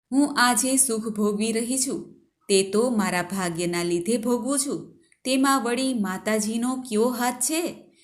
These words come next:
જો માતાજીમાં શક્તિ હોય તો તે મારું સુખ છીનવીને બતાવે, તો જ હું તારી માને ખરી ગણું." અભિમાની રાણી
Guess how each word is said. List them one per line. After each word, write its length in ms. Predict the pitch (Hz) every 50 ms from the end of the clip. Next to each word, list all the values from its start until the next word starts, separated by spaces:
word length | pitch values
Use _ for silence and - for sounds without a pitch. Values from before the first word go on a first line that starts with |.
| _ _ -
જો 160 | 202 233 247
માતાજીમાં 720 | 226 220 208 208 208 202 185 185 180 190 190 185 180 180
શક્તિ 420 | 175 - 196 180 185 - - 185 175
હોય 260 | 175 196 220 247 269
તો 120 | 262 254
તે 200 | 220 - 208 190
મારું 360 | 185 175 170 170 170 190 196 196
સુખ 260 | - - 220 214 214
છીનવીને 480 | - - 214 202 196 208 214 214 220
બતાવે, 460 | 214 214 220 214 226 220 226 226 269 - - - - - _ _ _ _ _ _ _ _ _ _ _ _ - -
તો 200 | 262 277 285 277
જ 80 | 269
હું 260 | 269 262 262 262 240
તારી 380 | 254 220 208 214 220 226 233 226
માને 460 | 214 196 185 185 190 202 226 269 262
ખરી 380 | 262 - - 202 196 208 208 202
ગણું." 500 | - 196 233 294 330 339 233 - - - _ _ _ _ _ _ _ _ _ _ _ _ -
અભિમાની 760 | - 262 269 285 285 269 277 262 262 254 262 262 262 262
રાણી 380 | 226 202 185 185 190 196 240